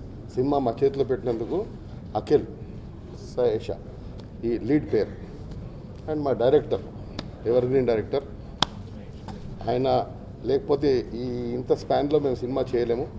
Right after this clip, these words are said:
ఇంకా టైమ్ ఎక్కువ పడుతుంది. And అఖిల్ అండర్ వాటర్ ఎపిసోడ్ ఉంది సినిమాలో, అండర్ వాటర్ ఎపిసోడ్ అఖిల్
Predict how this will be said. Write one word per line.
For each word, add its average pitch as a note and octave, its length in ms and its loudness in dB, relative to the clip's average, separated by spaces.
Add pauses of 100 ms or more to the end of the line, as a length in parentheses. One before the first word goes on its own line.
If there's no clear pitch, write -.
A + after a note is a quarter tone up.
(180)
ఇంకా B2 140 2 (100)
టైమ్ C#3 200 6
ఎక్కువ B2 200 0
పడుతుంది. A2 360 2 (1000)
And B2+ 160 2
అఖిల్ C3+ 240 4 (160)
అండర్ D#3+ 240 6
వాటర్ E3+ 280 8
ఎపిసోడ్ D#3+ 300 8
ఉంది A#2+ 180 2
సినిమాలో, A#2+ 320 0 (960)
అండర్ D3 300 8
వాటర్ D3 320 10
ఎపిసోడ్ C3 400 4 (760)
అఖిల్ C3+ 280 6